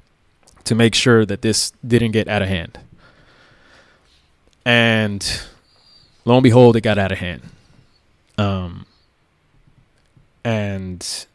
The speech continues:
there was no control to this thing. This was a, like you said earlier, dynamite fuse. That thing blew up. It blew up. And,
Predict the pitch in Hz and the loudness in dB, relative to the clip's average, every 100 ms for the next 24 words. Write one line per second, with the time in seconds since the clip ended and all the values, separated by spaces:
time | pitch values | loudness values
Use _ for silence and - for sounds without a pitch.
0 | _ _ - 117 101 104 104 104 - 98 | _ _ 0 2 2 0 -2 -2 -4 -4
1 | 87 85 92 85 82 - _ _ _ 113 | -4 -8 -8 -10 -12 -20 _ _ _ 0
2 | 117 117 104 101 98 95 90 95 _ _ | 2 2 -2 -2 -6 -6 -10 -14 _ _
3 | 101 101 113 110 104 98 95 107 113 113 | -12 -4 0 2 0 -2 -2 -2 0 0
4 | 113 110 - _ _ - 120 117 117 113 | 0 -2 -6 _ _ -8 0 4 4 0
5 | - - _ _ _ - 113 - 107 101 | -6 -16 _ _ _ -4 -4 -2 -6 -6
6 | 104 92 73 - _ _ _ _ _ _ | -4 -4 -6 -10 _ _ _ _ _ _
7 | _ _ _ 107 98 107 113 127 - _ | _ _ _ -6 -2 2 4 4 2 _
8 | _ - - - - - - _ _ _ | _ -20 -20 -20 -20 -20 -20 _ _ _
9 | _ _ - 113 104 107 104 101 98 - | _ _ -2 0 2 0 -2 -2 -4 -6
10 | - | -10